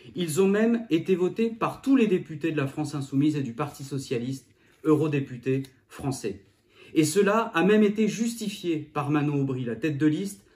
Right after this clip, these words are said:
insoumise à l'élection européenne, elle-même. Est-ce que c'est acceptable ? Il y a des discours contre la guerre, contre les livraisons d'armes, et puis il y a les votes pour les livraisons d'armes.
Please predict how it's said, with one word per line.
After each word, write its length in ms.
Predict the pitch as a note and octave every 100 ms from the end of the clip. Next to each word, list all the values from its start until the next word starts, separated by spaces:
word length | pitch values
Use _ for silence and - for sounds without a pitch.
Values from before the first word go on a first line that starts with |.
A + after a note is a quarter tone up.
| _
insoumise 680 | D#3+ E3+ - E3+ D3+ C3 A2+ - _ -
à 120 | C#3
l'élection 420 | C#3 C#3+ - D#3
européenne, 640 | C3 C3+ C3+ A#2+ G#2+ - _
elle-même. 520 | D#3 D3+ C3+ A2+ G#2 - _ _ _ _ _ _ _ -
Est-ce 160 | D#3
que 80 | E3+
c'est 200 | C#3 C#3
acceptable ? 680 | B2+ - A2+ A2 G2 F2 E2 _ _ _ _ _ _ _ _ _ _ _ _
Il 80 | B2+
y 80 | D#3
a 60 |
des 100 | D#3
discours 460 | D#3 G3 - A3+ A3
contre 260 | E3 -
la 100 | D3
guerre, 400 | D3 F3 G3 G#3 - _
contre 260 | D3+ D3 D3+
les 100 | C#3
livraisons 420 | C#3 C3+ C3+ C3+
d'armes, 300 | C3+ D#3 F3+ - _ _
et 120 | C#3+
puis 360 | - D#3+ F3 - _ _
il 140 | D#3 D#3
y 100 | D#3+
a 60 |
les 100 | D3+
votes 400 | C#3 D#3 D#3 - _
pour 160 | - D#3
les 80 | C#3
livraisons 460 | C3+ C3 B2+ A#2+
d'armes. 360 | A2+ G2+ F#2+